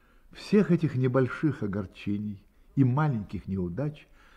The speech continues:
оказалось, однако, недостаточно – чтобы сделать его пессимистом. Наоборот, он сохранил изумительное наивное доверие к людям. Добрейший Жюль Дюран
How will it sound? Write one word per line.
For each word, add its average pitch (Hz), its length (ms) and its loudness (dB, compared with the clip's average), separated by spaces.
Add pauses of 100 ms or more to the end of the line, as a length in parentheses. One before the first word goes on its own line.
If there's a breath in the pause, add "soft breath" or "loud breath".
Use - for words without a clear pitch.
(180 soft breath)
оказалось, 151 600 4
однако, 165 420 4
недостаточно – 131 1000 -4 (400 soft breath)
чтобы 143 360 4
сделать 160 540 6
его 165 180 6
пессимистом. 147 1120 -6
Наоборот, 139 800 6 (560 soft breath)
он 185 180 6
сохранил 214 600 4
изумительное 233 920 4 (240 loud breath)
наивное 208 720 6
доверие 147 920 2
к - 140 -14
людям. 95 480 -6 (480)
Добрейший 190 640 4
Жюль 196 220 0
Дюран 190 360 0